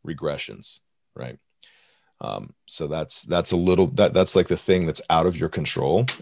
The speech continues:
as a, um, mostly out of your control as a, as a user of a platform. The, the next thing to consider is,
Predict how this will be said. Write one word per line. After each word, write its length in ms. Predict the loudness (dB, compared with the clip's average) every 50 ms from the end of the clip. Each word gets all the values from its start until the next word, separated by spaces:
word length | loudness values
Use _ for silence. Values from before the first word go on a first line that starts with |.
| -6 -4
as 260 | -2 -2 -2 0 0
a, 260 | 0 0 0 -2 -4
um, 320 | -4 -6 -8 -10 -12 -14 -16 _ _ _ _ _ _ _ _ _ _ _ _ _ _ _ _ _ _ _ _ _ _ _ -16 -16 -10 -6
mostly 300 | -6 -6 -4 -4 -4 -4
out 100 | -4 -4
of 60 | -6
your 140 | -8 -10 -10
control 420 | -12 -12 -10 -8 -6 -6 -6 -6
as 140 | -8 -8 -8
a, 60 | -10
as 180 | -10 -10 -10 -10
a 40 |
user 300 | -10 -8 -8 -10 -10 -10
of 80 | -12 -12
a 40 | -10
platform. 520 | -6 -4 -2 -2 -4 -4 -10 -16 -16 -16 _ _ _ _ -20 -20 _ _ _ _ _ _
The, 520 | -10 -6 -4 -4 -4 -4 -6 -8 -10 -12 -16 _ _
the 120 | -8 -6
next 500 | -2 0 0 2 2 0 -2 -2 -4 -10 _ _ _ _
thing 280 | -4 -2 -2 0 0
to 80 | -2 -4
consider 400 | -4 -4 -2 -2 0 0 0 0
is, 120 | -2 -2